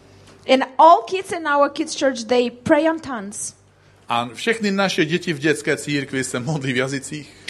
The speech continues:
Speaker 1: They pray for teachers who doesn't, uh, pray on tongues.
Speaker 2: A modlí se za svoje učitele, kteří se nemodlí v jazycích.
Speaker 1: And all our teachers now pray on tongues too.
Speaker 2: A teďka už se poté, za, poté, co se za ně děti modlí, naši učitelé se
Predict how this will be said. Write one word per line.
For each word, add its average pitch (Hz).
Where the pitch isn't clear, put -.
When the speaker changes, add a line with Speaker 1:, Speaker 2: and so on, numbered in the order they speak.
Speaker 1:
They 294
pray 330
for 320
teachers 294
who 254
doesn't, 262
uh, 208
pray 208
on 196
tongues. 190
Speaker 2:
A 127
modlí 233
se 175
za 190
svoje 180
učitele, 208
kteří 160
se 131
nemodlí 156
v 151
jazycích. 143
Speaker 1:
And 262
all 320
our 247
teachers 240
now 214
pray 196
on 196
tongues 208
too. 302
Speaker 2:
A 107
teďka 190
už 151
se 165
poté, 156
za, 156
poté, 156
co 151
se 147
za 143
ně 139
děti 135
modlí, 131
naši 151
učitelé 202
se -